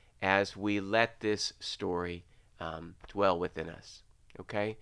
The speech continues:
That we want to be creating communities and forming relationships like the friendship and the mentorship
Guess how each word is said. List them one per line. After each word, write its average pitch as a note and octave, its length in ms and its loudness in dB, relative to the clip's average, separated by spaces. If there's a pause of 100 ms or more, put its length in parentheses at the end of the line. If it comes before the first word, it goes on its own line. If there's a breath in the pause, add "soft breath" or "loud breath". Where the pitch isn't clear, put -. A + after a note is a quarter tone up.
(280 soft breath)
That B2+ 140 6
we C3+ 280 6
want D3+ 360 4
to C3+ 100 -6
be A#2+ 240 2
creating A2 720 2
communities F#2 920 -6 (420 soft breath)
and G#2 200 4
forming C3 680 4 (160)
relationships G#2 1000 -2 (380 soft breath)
like B2 520 8
the D3 80 -4
friendship B2 720 -4 (420)
and G#2+ 140 0
the G#2+ 60 2
mentorship G#2+ 800 0